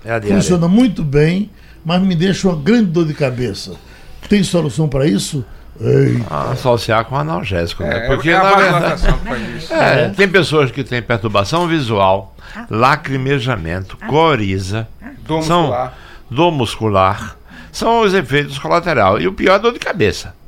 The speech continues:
Speaker 1: não é?
Speaker 2: Uhum.
Speaker 1: Pior que, às vezes, tem mulheres que têm, é, se-, é, enxaqueca de orgasmo. Essa é que é terrível, né? Porque é o prêmio da natureza e o castigo ao mesmo tempo.
Speaker 4: Hormônio.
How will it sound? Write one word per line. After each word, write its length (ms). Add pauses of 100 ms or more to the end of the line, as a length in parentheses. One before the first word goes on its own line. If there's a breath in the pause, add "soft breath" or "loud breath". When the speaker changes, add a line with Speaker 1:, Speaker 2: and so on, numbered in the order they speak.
(100)
Speaker 1:
não 140
é? 120
Speaker 2:
Uhum. 120 (340 loud breath)
Speaker 1:
Pior 320
que, 280
às 120
vezes, 260
tem 200
mulheres 480
que 120
têm, 400 (720 loud breath)
é, 240
se-, 380
é, 540 (380)
enxaqueca 720
de 140
orgasmo. 540
Essa 320
é 20
que 140
é 80
terrível, 500
né? 120
Porque 360 (420 loud breath)
é 120
o 260
prêmio 480
da 140
natureza 600
e 40
o 60
castigo 500
ao 60
mesmo 260
tempo. 380
Speaker 4:
Hormônio. 460